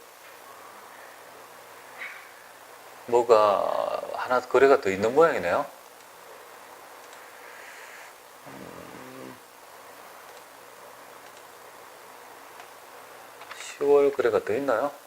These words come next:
아, 이게 제 거 말고 또 딴 것도 있네요. 그죠? 어떡해요?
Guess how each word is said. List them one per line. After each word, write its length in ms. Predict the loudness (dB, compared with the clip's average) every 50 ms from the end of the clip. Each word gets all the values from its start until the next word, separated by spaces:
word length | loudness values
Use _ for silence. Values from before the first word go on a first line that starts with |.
| -16 -10 -8
아, 380 | -6 -4 -4 -4 -4 -6 -4 -4
이게 180 | -4 -6 -6 -6
제 160 | -2 -2 -2
거 180 | 0 4 2 4
말고 300 | 4 4 2 2 0 -2 -4
또 120 | -2 0
딴 140 | 0 4 4
것도 200 | 4 4 4 0 0
있네요. 280 | 0 0 0 0 0 -2
그죠? 240 | 0 -2 -2 -2 -4 -14 -20 -20 -20 -20 -20 -20 -20 -20 -20 -20 -20 -20 -20 -20 -20 -20 -20 -18 -14 -12 -12 -10 -10 -10 -10 -10 -12 -14 -14 -16 -16 -18 -20 -20 -20 -20 -20 -20 -14 -14
어떡해요? 500 | -14 -14 -14 -14 -12 -12 -12 -10 -12